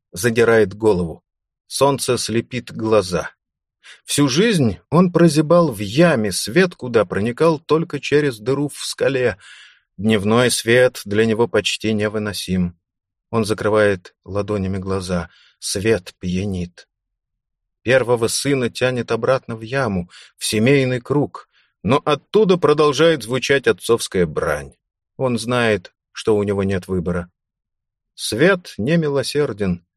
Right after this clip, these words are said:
Какое странное чувство. Кажется, его мозг выжигает огонь. Он ничего больше не чувствует, только это гибельное пламя. Он опускается на корточки и пытается руками защититься от разящей струи фотонов.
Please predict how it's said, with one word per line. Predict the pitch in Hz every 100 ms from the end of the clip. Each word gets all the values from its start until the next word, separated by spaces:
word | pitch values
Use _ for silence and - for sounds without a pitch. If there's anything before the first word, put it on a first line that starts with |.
| _ _ _ _
Какое | - - 139
странное | - - 147 175 170 170 151
чувство. | - 156 - - 85 _ _ _ _
Кажется, | - 135 131 127 127
его | 131 135
мозг | 127 143 -
выжигает | 107 131 127 127 131 117
огонь. | 120 117 107 92 - _ _ _ _
Он | 123 143
ничего | 151 - 156 170
больше | 156 147 -
не | 147 139
чувствует, | 156 131 123 120 -
только | 135 127 135 123
это | 147 - - 127 98
гибельное | 95 139 127 123 123 123
пламя. | 117 110 117 101 87 _ _ _ _ _
Он | 101
опускается | 110 117 - - 127 117 90 - 104
на | 101
корточки | 92 - 156 - 120 - 110
и |
пытается | 104 98 131 127 - 113
руками | - 131 127
защититься | 110 104 - 95 - 139 - -
от | 117 -
разящей | 104 92 85 123 - - 92
струи | - 104 104
фотонов. | 107 - - 76 - - -